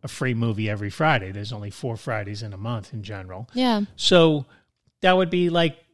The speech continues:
Speaker 1: four movies that with no advertisements, and you might be watching something like, all right, there were five hit movies and I got to see three of them. Well, two of them I'll be able to see in six months because I have this, um,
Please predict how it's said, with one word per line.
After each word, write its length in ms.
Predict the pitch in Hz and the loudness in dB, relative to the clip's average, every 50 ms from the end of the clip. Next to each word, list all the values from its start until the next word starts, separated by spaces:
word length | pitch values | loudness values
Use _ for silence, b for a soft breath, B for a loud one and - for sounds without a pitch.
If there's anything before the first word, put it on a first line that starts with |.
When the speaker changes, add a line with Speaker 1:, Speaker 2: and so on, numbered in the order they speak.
| _ | _
Speaker 1:
four 360 | - - - 170 180 196 190 | -20 -6 0 2 4 4 4
movies 480 | 175 175 175 180 185 170 180 175 143 - | 4 4 4 4 4 4 2 2 2 2
that 280 | 180 170 170 165 - _ _ - | 4 4 2 2 0 _ _ -6
with 160 | 165 147 139 | -4 0 2
no 200 | 156 165 165 160 | 4 6 6 6
advertisements, 800 | 160 156 151 156 - - 214 262 254 - - 214 151 127 - - - | 6 6 4 0 0 2 4 4 4 4 2 0 0 -2 -4 -6 -4
and 140 | 170 151 151 | -2 2 2
you 80 | 156 | 4
might 240 | 160 170 196 240 247 | 6 8 6 6 6
be 100 | - 185 | 6 6
watching 380 | 160 147 143 139 127 - 156 135 | 6 8 6 6 4 2 0 0
something 320 | - - 151 127 - 151 | 2 0 0 0 0 2
like, 260 | 151 151 143 139 - - | 4 4 4 4 2 2
all 120 | - 151 143 | 2 4 4
right, 160 | 127 127 117 | 4 4 2
there 100 | - 123 | 0 0
were 140 | 123 117 113 | 0 0 0
five 500 | - - - - 139 123 131 151 156 - | -2 -8 -4 2 4 6 6 6 4 4
hit 240 | 139 160 160 - | 2 2 2 2
movies 360 | 151 139 127 117 117 120 107 127 | 2 2 2 4 2 2 2 0
and 120 | 120 113 | 0 0
I 80 | 113 117 | 0 0
got 200 | 120 120 113 - | 0 -2 -2 -2
to 80 | 127 | -2
see 200 | - - 135 117 | -2 0 0 -2
three 320 | 110 - - 156 160 160 147 | -2 -2 2 4 6 6 6
of 100 | 123 107 | 6 4
them. 220 | 107 98 98 101 b b b b b b b b - | 0 -2 -4 -6 b b b b b b b b 2
Well, 100 | 160 160 | 2 4
two 220 | - - 208 269 | 6 6 6 6
of 80 | 311 254 | 6 6
them 200 | 185 147 135 135 | 4 2 4 4
I'll 120 | 135 135 | 2 2
be 140 | 131 139 139 | 2 2 0
able 160 | 139 123 135 | 2 2 0
to 60 | 123 | 0
see 140 | - - 151 | 0 0 0
in 100 | 143 131 | 0 0
six 300 | 123 - - - - - | 0 0 0 0 -2 0
months 220 | 185 208 202 - - | 0 0 0 0 -2
because 260 | - 117 131 120 120 | -4 -2 -2 -2 0
I 80 | 131 | 0
have 160 | 123 123 123 113 | 0 0 0 0
this, 320 | 123 120 104 - - - - _ _ | -2 -2 -2 -4 -6 -8 -14 _ _
um, 400 | 170 139 120 113 117 113 110 110 | -8 -6 -4 -4 -4 -4 -6 -8